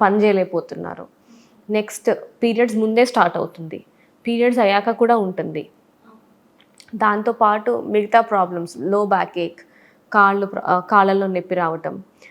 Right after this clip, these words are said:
విపరీతమైన నొప్పి, ఆ, పిండేసినట్టు ఉంటాం, ఇలా ఉన్నప్పుడు అవి దాని మూల-, ఏ, దాని రీజన్స్ ఏమన్నది ఒకసారి డాక్టర్ని కలిసి తెలుసుకోవటం బెటర్. So ఈ పీరియడ్స్ పెయిన్ అన్నది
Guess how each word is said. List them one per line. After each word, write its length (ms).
విపరీతమైన 680
నొప్పి, 340
ఆ, 360
పిండేసినట్టు 680
ఉంటాం, 380
ఇలా 240
ఉన్నప్పుడు 500
అవి 440
దాని 280
మూల-, 360
ఏ, 180
దాని 380
రీజన్స్ 480
ఏమన్నది 560
ఒకసారి 280
డాక్టర్ని 480
కలిసి 300
తెలుసుకోవటం 640
బెటర్. 300
So 120
ఈ 120
పీరియడ్స్ 580
పెయిన్ 200
అన్నది 600